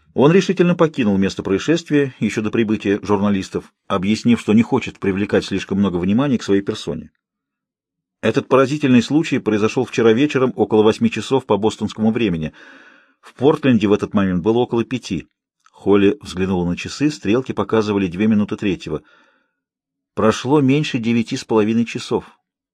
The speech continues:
Она шла по свежему следу. У неё накопилось немало вопросов к репортёру из «Глоб», написавшему статью.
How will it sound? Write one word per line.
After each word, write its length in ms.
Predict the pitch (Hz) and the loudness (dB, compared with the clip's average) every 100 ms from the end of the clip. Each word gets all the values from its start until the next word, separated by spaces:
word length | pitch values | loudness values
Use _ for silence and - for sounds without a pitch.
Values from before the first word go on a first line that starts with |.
| _ _ _ _ | _ _ _ _
Она 340 | 92 101 123 143 | -2 2 4 2
шла 340 | - 143 180 | 0 0 0
по 140 | 123 | 0
свежему 460 | 107 113 135 143 147 | -4 -2 -2 -2 -6
следу. 420 | - 131 85 80 - - - - - _ _ _ _ _ _ - | -2 0 0 -2 -8 -20 -20 -20 -20 _ _ _ _ _ _ 2
У 100 | 113 | 4
неё 220 | 120 151 | 6 4
накопилось 500 | 151 135 143 139 120 | 2 0 0 0 0
немало 320 | 139 135 110 | 2 4 4
вопросов 500 | 104 104 110 - - | 2 2 0 0 -6
к 60 | - | -6
репортёру 480 | 101 104 - 110 104 | -2 0 2 2 2
из 260 | 104 87 | -2 -6
«Глоб», 460 | 82 101 170 180 - - - | -2 2 2 0 -8 -16 -8
написавшему 580 | 107 95 101 107 - 101 | -4 -4 -2 -2 -2 -4
статью. 440 | 92 101 - 82 | -2 -4 -4 -6